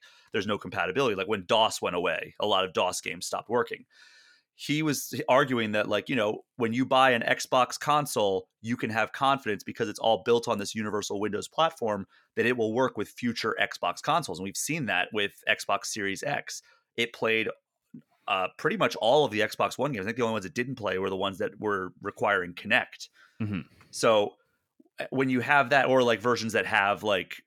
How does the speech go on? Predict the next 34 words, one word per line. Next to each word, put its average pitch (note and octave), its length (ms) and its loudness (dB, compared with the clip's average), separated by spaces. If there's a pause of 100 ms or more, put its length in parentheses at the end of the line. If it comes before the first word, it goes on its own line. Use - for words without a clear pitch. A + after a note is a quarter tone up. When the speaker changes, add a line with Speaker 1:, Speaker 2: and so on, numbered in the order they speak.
Speaker 1:
newer A#2 400 0
gen F#2+ 460 -2 (280)
versions G2 460 -2
available G2+ 600 2
that F#2 440 -2 (760)
just, - 400 -4
you B2+ 60 -2
know, E2 120 -4
it, A2 200 -2
it A2+ 80 -4
doesn't A2 260 0
make G#2 180 -4
sense G#2 300 -2
to G#2+ 80 -4
have F#2+ 200 0
it, F#2+ 80 -2
or, G#2 120 0
like, G#2 140 -2
it G#2+ 40 -2
was, G2+ 120 -4
like, G2 100 -4
a, F2+ 160 0
a G2 300 -2
game B2 200 0
that G#2+ 100 -4
was G2+ 140 -6
delisted. G2+ 520 -6
I G2+ 80 -4
think G2 160 -10
some G2+ 140 -6
of F#2 60 -2
those F2+ 220 -4
don't - 220 -8
work. - 300 -10